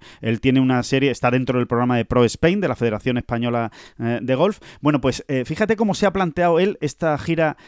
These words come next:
eh, sudafricana, para que vean cómo piensa. Después saldrá bien o saldrá mal, porque estas cosas, evidentemente, no, no, no son así de fáciles, ¿no? No, no son matemáticas puras ni exactas. Pero él ha dicho, "Mira, eh,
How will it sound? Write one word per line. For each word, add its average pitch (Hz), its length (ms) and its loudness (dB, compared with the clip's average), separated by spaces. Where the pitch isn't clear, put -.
eh, 127 80 -6
sudafricana, 156 560 0
para 170 200 4
que 165 120 0
vean 247 180 4
cómo 214 240 0
piensa. 107 400 -4
Después 139 320 0
saldrá 214 300 -2
bien 233 280 0
o 160 160 4
saldrá 156 360 2
mal, 185 220 2
porque 90 200 -14
estas 123 160 -6
cosas, 151 380 -2
evidentemente, 131 540 0
no, 127 240 -2
no, 120 380 -2
no 117 120 -2
son 123 200 0
así 127 180 -2
de 113 80 0
fáciles, 98 400 -4
¿no? 135 120 -4
No, 120 140 -2
no 117 140 -6
son 131 120 2
matemáticas 123 600 0
puras 131 280 2
ni 120 140 0
exactas. 110 480 -4
Pero 170 180 4
él 226 80 6
ha 196 60 6
dicho, 120 360 -2
"Mira, 170 360 4
eh, 151 240 0